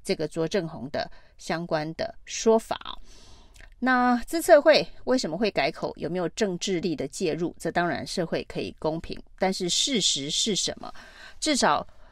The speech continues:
如果资策会要控告高虹安的时候啊，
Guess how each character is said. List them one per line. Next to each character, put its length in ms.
如 160
果 220
资 260
策 220
会 340
要 280
控 340
告 340
高 220
虹 220
安 300
的 120
时 300
候 240
啊， 160